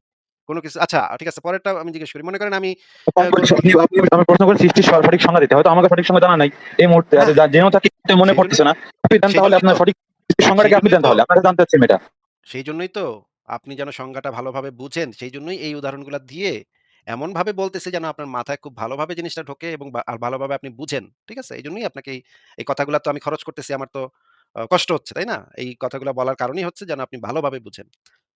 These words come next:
Speaker 1: তো আমি আপনাকে আরেকটা উদাহরণ দিচ্ছি। মনে করেন আমি গরুর মাংস বাজার থেকে কিনে পেঁয়াজ দিয়ে, আ-, আদা রসুন দিয়ে, তারপরে মা-, মানে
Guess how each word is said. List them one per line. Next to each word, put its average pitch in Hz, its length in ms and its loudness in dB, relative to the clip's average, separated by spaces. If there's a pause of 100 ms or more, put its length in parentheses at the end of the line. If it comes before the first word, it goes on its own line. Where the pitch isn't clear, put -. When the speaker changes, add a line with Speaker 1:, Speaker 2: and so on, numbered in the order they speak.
(140)
Speaker 1:
তো 156 100 -10 (100)
আমি 156 260 0
আপনাকে 185 240 -4
আরেকটা 160 220 -2
উদাহরণ 180 220 -8
দিচ্ছি। 170 180 -14
মনে 160 160 -10
করেন 160 200 -8
আমি 147 360 -10
গরুর 156 200 -8
মাংস 151 180 -10
বাজার 135 200 -6
থেকে 147 200 -14
কিনে 175 380 -10
পেঁয়াজ 151 320 -6
দিয়ে, 143 340 -10 (460)
আ-, 123 240 -4
আদা 147 180 -4
রসুন 151 280 -10
দিয়ে, 147 340 -8
তারপরে 123 320 -12
মা-, 123 180 -18
মানে 120 200 -16